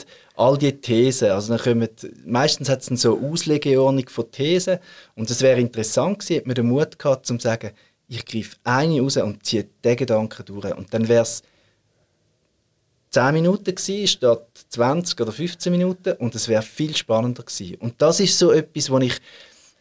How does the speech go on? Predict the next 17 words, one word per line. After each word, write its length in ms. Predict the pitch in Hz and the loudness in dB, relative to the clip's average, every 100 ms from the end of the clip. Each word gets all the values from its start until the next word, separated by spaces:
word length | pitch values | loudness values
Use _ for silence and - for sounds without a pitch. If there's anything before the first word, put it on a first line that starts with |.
| _ - | _ 0
manchmal 640 | 139 170 170 - 139 147 | 2 4 4 2 2 2
denke, 140 | 151 | 0
dass 140 | - 123 | -2 -6
ich 140 | - | -2
Predigten 460 | 151 180 208 - 190 | 0 0 -2 -4 -4
höre 320 | - 156 170 170 | 0 2 2 0
und 200 | 120 - | -10 -4
denke, 460 | 127 151 170 156 - _ _ - | 0 0 -2 -4 -6 _ _ 0
wow, 300 | 120 135 127 | 2 4 2
die 160 | 143 170 | 2 2
hätte 340 | 170 117 131 | 2 0 0
man 120 | 135 120 | 0 0
müssen 220 | 113 117 | 0 -2
können 260 | 120 101 | -2 -2
gegenlesen 720 | 101 139 202 180 160 - 254 247 _ _ _ | -2 0 2 2 2 0 0 -2 _ _ _
<laughs> 340 | - - - | -14 -10 -4
und 280 | 151 139 | 0 0